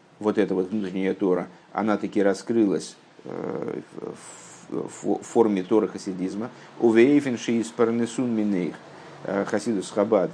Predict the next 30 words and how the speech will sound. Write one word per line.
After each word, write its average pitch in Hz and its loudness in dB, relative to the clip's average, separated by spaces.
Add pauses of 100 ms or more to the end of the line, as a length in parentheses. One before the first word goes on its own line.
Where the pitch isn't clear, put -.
(120)
И 110 2
образом, 98 2 (1080)
э, 101 -4
когда 104 2
действительно 110 -4
ей 107 2
можно 107 -2 (300)
не 101 -4
просто 110 0 (200)
о 104 -6
ней 107 0
узнать, 117 -2 (340)
не, 104 -4 (140)
<laughs> - -
не 110 -2
просто 110 0
услышать 107 -2
что-то, 92 -2 (400)
э, - -4
из 101 -2
области 98 -2
внутренней 101 -2
Торы, 104 2
но 117 2
и 110 -4
действительно 104 -4
понять, 107 -2
разобраться 104 2
в 110 0
этом, 131 0